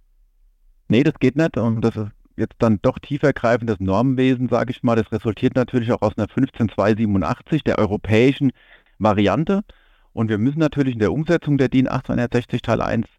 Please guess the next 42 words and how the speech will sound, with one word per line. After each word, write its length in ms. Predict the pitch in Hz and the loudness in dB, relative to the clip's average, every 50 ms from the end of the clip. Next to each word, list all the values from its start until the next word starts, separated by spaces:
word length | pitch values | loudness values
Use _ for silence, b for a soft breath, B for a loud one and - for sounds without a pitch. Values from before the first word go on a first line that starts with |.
| _ _ _ _ - | _ _ _ _ -2
Europa 560 | 101 104 92 80 104 139 156 - 185 165 151 | 0 0 0 0 -2 -4 -2 0 0 0 0
gegenüber 580 | - - 143 135 127 131 - 120 113 127 120 | 0 0 0 0 0 -2 -4 -4 -2 0 -2
begründen, 800 | - - 110 - - - 87 107 120 143 175 175 160 170 160 143 | 0 -2 -6 -8 -8 -6 0 2 2 2 2 2 2 0 0 0
warum 460 | 117 117 110 107 113 110 98 123 135 131 | 0 -2 -4 -4 -4 -4 -2 0 2 2
wir 140 | 131 123 | 2 2
von 200 | - - 120 113 104 | 2 0 0 0 0
gewissen 360 | 113 92 117 123 - 131 110 | 0 0 -2 -2 -2 -2 -4
Begrifflichkeiten 880 | - 101 - - 139 151 - - 147 - - - 120 117 120 117 117 104 | -4 -6 -4 -4 -4 -4 -2 -2 -4 -4 -4 -2 0 2 2 2 2 0
oder 160 | - 98 101 | -2 -2 -2
gewissen 300 | 104 98 120 - - 110 | -2 -2 -2 -2 -2 -4
Situationen 580 | 117 113 107 110 107 - - 110 107 104 98 | -2 0 0 0 0 0 0 0 2 2 2
abweichen. 600 | - 120 - - - 85 76 - - - - 80 b b b b b b b b b b b b | 0 -2 -4 -4 -2 -2 -2 -4 -8 -10 -12 -12 b b b b b b b b b b b b
Das 120 | - 107 | -2 0
ist 60 | 95 113 | 2 2
so 80 | 117 | 2
dieser 240 | 107 113 107 113 110 | 2 2 2 2 0
große 320 | - - 104 107 104 104 | 0 0 -2 -2 -2 -4
Punkt, 380 | - - 113 120 120 - - b b b b b b b | -4 -2 -2 -2 -2 -2 -6 b b b b b b b
der 80 | 101 101 | -2 0
hier 80 | 104 107 | 0 0
eine 80 | 107 | 2
Rolle 240 | 92 104 117 123 113 | 2 4 4 2 2
spielt. 260 | - - - 98 90 | 0 -2 -2 -2 0
Und 80 | 90 85 | 0 0
wenn 80 | 101 | 0
eine 100 | 101 101 | 0 0
Begriffsdefinition 1080 | - - 101 - 98 139 151 - - 160 151 - 143 147 143 - _ - 143 135 135 127 | -2 -4 -6 -2 -2 -4 -4 0 0 0 0 2 0 0 0 0 _ 0 0 2 2 2
in 60 | 113 | 0
der 120 | 104 104 | 0 0
fünfzehn 400 | - 123 120 117 - - - 104 | -2 -4 -8 -8 -8 -6 -6 -6
zwei 260 | - - - 101 107 | -4 0 2 2 2
siebenundachtzig 800 | 101 110 110 104 104 95 65 - - - - 139 139 131 - - b b b b b b b b b _ - 85 | 2 2 0 0 0 0 -2 -4 -6 -6 -2 -2 -2 -2 -2 -8 b b b b b b b b b _ -12 -4
für 200 | - 120 - - | -2 -2 0 0
Abgasanlage, 1160 | 233 - - 170 151 139 143 143 139 131 127 127 131 139 135 135 131 127 120 69 71 110 110 | -2 -2 0 0 0 0 2 0 0 2 2 0 0 0 0 0 0 0 -2 -2 -2 -4 -6
äh, 40 | - | -6
der 280 | - - 98 123 127 131 | -10 -6 0 2 2 2
und 120 | 127 123 | 4 4
der 100 | 127 131 | 2 2
Begriff 340 | - - - - - 147 - | 2 0 -4 -4 -4 -4 -4
in 100 | 143 135 | -4 -4
Englisch 340 | 78 - 147 160 160 160 175 | -2 -2 -2 -2 -2 -4 -2
ist, 180 | 185 180 170 | -4 -4 -4